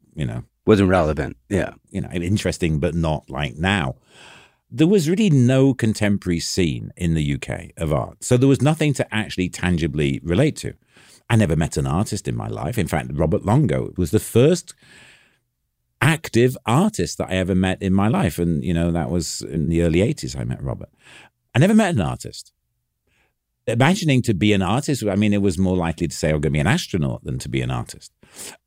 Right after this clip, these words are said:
Speaker 1: But the art that I did see that mattered to me, that I could read, that seemed relevant to my wood, it was delivered on a record sleeve.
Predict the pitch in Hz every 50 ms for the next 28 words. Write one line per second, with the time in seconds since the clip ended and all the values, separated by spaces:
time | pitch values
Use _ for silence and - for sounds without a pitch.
0 | _ _ - 104 117 - 120 120 - - 110 127 156 180 - 120 127 123 - -
1 | 104 101 98 90 78 104 98 82 - - - - - 180 185 156 117 101 85 90
2 | - - 98 98 104 113 - - 127 113 - - 120 127 135 139 123 110 - 87
3 | 82 80 - 90 80 69 71 73 78 78 92 120 - 143 87 - - - - 98
4 | 92 90 92 90 78 76 69 65 82 82 78 98 104 - - 87 85 78 78 80
5 | 90 101 98 78 98 101 92 107 107 - 101 90 85 85 80 87 82 92 90 95
6 | 120 170 - - 82 - - - 58 50 -